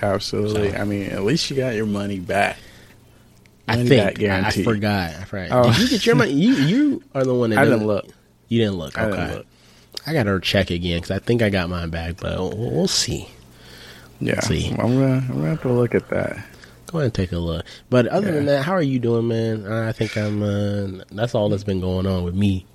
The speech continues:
Speaker 2: pretty much.
Speaker 1: Uh, pretty good, pretty good. I'm trying to think. So, two things that I remember that happened this weekend. One, uh, went,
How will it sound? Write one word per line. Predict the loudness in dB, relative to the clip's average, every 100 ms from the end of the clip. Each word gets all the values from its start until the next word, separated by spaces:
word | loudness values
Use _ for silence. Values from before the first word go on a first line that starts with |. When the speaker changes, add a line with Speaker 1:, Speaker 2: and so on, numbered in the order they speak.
| -8
Speaker 2:
pretty | -4 0
much. | 2 0 -2 -12 -18 -20 -20 -4
Speaker 1:
Uh, | 0 2 2 2 2 2 0 -4 -12
pretty | -4 2 2 2
good, | -2 -2 2 4 4 4 -2
pretty | -4 -2 -2
good. | 0 0 2 0 -2 -8 -12
I'm | -10 -8 -10
trying | -8 -6 -6
to |
think. | -6 -6 -4 -4
So, | -6 0 2 2 0 -4 -14 -18 -18 -20 -20 -20 -20 -20 -20 -12
two | -2 2 2
things | 0 0 2 4 2 2 -2 -2
that | -2 0
I |
remember | 0 -2 -2 -2 0 0
that | -2
happened | -4 -6 -4 -4 -4 -4
this | -6 -6 -4
weekend. | -2 -2 -2 -2 -2 -4
One, | 0 4 6 6 2 -2 -10 -20 -20 -20 -20 -20 -20 -20 -20 -18 -6
uh, | -2 0 -2 -4 -6 -10 -12 0
went, | 2 4 2 0 -2